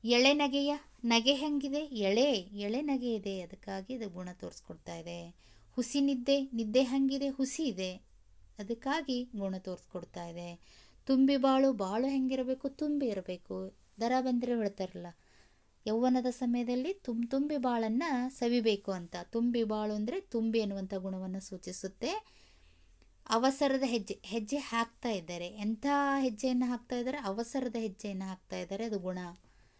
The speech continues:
ಮಣ ಆಯಾಸ, ಆಯಾಸ ಹೆಂಗದ ರೀ, ಮಣದಿಂದ ಕೂಡಿರುವಂಥ ಆಯಾಸ. ಮಂಕಾದ ಮಡದಿ, ಮಡದಿ ಅದಳ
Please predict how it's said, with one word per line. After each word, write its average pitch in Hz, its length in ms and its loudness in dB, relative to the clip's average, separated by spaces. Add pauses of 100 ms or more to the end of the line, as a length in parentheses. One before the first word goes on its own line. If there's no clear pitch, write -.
(920)
ಮಣ 240 220 4
ಆಯಾಸ, 226 500 0 (120)
ಆಯಾಸ 226 440 0 (120)
ಹೆಂಗದ 294 520 0
ರೀ, 269 100 4
ಮಣದಿಂದ 240 600 0
ಕೂಡಿರುವಂಥ 202 680 -6
ಆಯಾಸ. 165 420 -12 (960)
ಮಂಕಾದ 247 560 4
ಮಡದಿ, 196 380 2
ಮಡದಿ 220 420 0
ಅದಳ 220 300 4